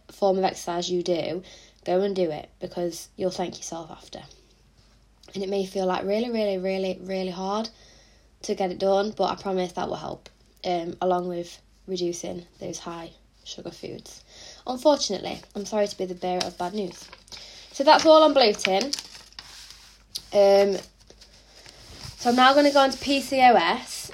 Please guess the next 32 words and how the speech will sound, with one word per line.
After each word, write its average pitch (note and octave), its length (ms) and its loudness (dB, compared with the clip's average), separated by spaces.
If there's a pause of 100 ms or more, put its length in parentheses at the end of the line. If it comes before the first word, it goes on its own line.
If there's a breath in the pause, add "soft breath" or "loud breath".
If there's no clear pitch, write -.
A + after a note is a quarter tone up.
Now, G#3+ 120 2
if G#3 120 -2
you A3+ 60 -6
don't B3 180 0
know A#3+ 80 2
what A#3 120 4
that A3 180 -2
is, F#3 260 0
it's - 140 -10
polycystic A#3+ 840 -2
ovarian F#3+ 640 -2
syndrome. F3 520 -12 (520 soft breath)
Um, F3 440 -4 (440)
and F#3 140 -2
it - 80 -4
affects F#3 380 -4
how F3+ 200 -4
a F3+ 40 -2
woman's F#3+ 420 -2
ovaries F3 480 -8
works, - 640 -10 (380 soft breath)
basically. - 580 -8 (540 loud breath)
Now, G3+ 160 4
if G#3 160 0
you've A3+ 100 -4
got A3 180 6
it, A3+ 380 4
some A#3 180 -2
of A3 60 2
this G#3 300 4
might G3+ 240 0
be, F#3+ 460 4